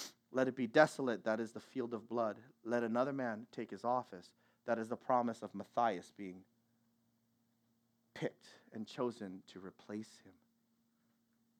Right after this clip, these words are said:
So it's the sad tragedy. We know from verse twenty,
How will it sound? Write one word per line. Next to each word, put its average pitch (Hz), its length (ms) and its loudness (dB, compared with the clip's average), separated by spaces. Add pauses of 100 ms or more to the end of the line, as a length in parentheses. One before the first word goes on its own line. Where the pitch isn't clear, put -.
(320)
So 139 120 0
it's 147 200 4
the 143 80 -8
sad 147 640 8 (420)
tragedy. 147 540 6
We 135 140 4
know 143 120 6
from 139 220 0
verse 143 260 2
twenty, 131 500 0